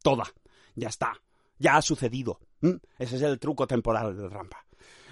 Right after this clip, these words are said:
Tú estás haciéndola, la estás haciendo ahora, en este momento. Pero esta, este, ya lo he dicho en otras ocasiones, hace bastante tiempo,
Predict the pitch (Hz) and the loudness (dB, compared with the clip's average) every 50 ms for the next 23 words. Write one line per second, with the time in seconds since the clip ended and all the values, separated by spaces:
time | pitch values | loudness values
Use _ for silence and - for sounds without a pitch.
0 | 113 - 170 190 - 220 202 - - - - 139 - 147 147 147 120 92 95 - | -2 2 2 4 6 6 4 4 2 -4 -6 -6 -2 0 0 2 0 0 -4 -8
1 | - - 151 151 - 226 233 233 180 175 220 220 160 120 113 147 175 156 131 127 | -6 -4 -2 2 2 2 2 2 0 0 0 2 4 6 8 8 8 8 8 6
2 | 127 139 - 151 139 139 135 120 110 - - - - - - - - 175 160 139 | 2 0 0 0 2 4 4 2 2 -2 -6 -14 -18 -20 -4 2 4 4 4 4
3 | - - - - 180 - 196 - - 143 135 - - 131 113 - - 120 110 101 | 0 -2 -4 -2 2 4 4 4 4 0 -4 -2 -2 -2 -4 -4 -8 -8 -6 -4
4 | 107 113 143 202 254 - - 240 247 226 214 196 147 170 151 151 - - 131 123 | 0 2 2 2 4 4 4 4 4 4 4 2 2 2 0 -2 -2 -2 -2 -4
5 | 110 - 107 117 113 123 117 - 180 180 170 147 139 117 95 - - - | -4 -6 -6 -4 -2 -2 0 0 -2 -2 -2 -4 -4 -6 -6 -8 -10 -16